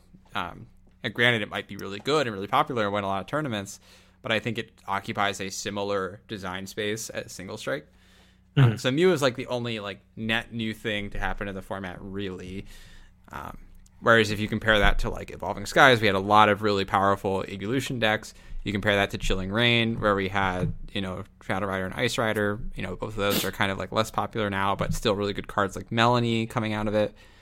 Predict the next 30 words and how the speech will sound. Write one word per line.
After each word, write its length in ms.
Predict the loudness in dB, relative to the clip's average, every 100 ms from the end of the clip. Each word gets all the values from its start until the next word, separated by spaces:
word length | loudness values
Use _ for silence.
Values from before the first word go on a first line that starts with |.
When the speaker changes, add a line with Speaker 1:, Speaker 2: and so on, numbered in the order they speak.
| -20 -20 -6
Speaker 1:
And 160 | -2 2
then 100 | 2
you 140 | 4
have, 180 | 2 0
like, 140 | -4 -14 -20 _ _ -18
Battle 280 | 4 6 6
Styles 760 | 0 -2 -2 -2 0 0 0 -6 -10 -12 -12 -12 -2
further 320 | 2 2 2
back, 380 | -2 -4 -6 -8
which, 240 | -8 -6
uh, 200 | -6 -8 -12 _ -20 -20 -20 -20 -20 _ _ -2
Speaker 2:
Yeah. 140 | -2 0
Speaker 1:
you 100 | 0
know, 60 |
that 220 | 8 8 8
was 360 | 0 -4 -6 -12 -16 2
probably 220 | 4 4
the 60 |
most 300 | 2 0 -2
impactful 340 | -6 -6 -4 -6
set 220 | -4 -4
we've 100 | -2
had 160 | -4 -4
in 80 |
a 60 | -6
long 240 | -8 -8
time. 400 | -10 -8 -8 -8 -12 -16 -18 -12 -6 0
Speaker 2:
Yeah, 160 | 0 -2 -18 -2
for 120 | 2
sure. 200 | 4 2